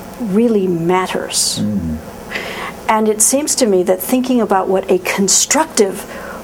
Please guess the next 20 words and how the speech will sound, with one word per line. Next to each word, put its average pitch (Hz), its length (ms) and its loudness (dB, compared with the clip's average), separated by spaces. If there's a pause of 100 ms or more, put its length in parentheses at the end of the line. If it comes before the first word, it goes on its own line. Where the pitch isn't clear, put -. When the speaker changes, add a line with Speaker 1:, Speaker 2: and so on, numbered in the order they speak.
(120)
Speaker 1:
postmodern 190 680 2
philosopher 185 640 0
does 185 440 0
really 277 400 2
has 233 280 2
to 226 100 0
be 202 140 0
set 185 360 0
in 196 180 2
the 185 120 0
grounding 190 680 2
out 190 180 0
of 190 120 -4
which 185 240 0
you 220 380 4
and 190 220 2
your 190 100 4
big 190 200 2
ideas 180 600 0
came. - 640 -2